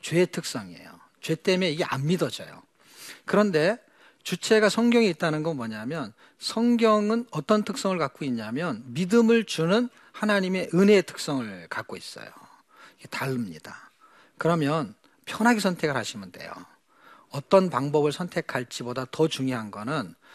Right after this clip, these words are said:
성경의 특성, 나의 특성, 더 중요한 거는 성경의 특성을 이해하면 될 것입니다. 왜냐하면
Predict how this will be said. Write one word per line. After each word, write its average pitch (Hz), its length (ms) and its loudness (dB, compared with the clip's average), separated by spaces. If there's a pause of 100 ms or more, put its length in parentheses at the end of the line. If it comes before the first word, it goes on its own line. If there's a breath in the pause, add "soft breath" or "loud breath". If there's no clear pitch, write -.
(140 loud breath)
성경의 190 600 -2
특성, 185 500 -4 (100)
나의 127 320 -2
특성, - 400 -14 (480)
더 156 160 2
중요한 151 380 0
거는 151 260 -2 (220 soft breath)
성경의 196 460 -2
특성을 175 580 -2 (300 loud breath)
이해하면 143 720 -2
될 131 140 -2
것입니다. 80 880 -10 (440 loud breath)
왜냐하면 185 640 4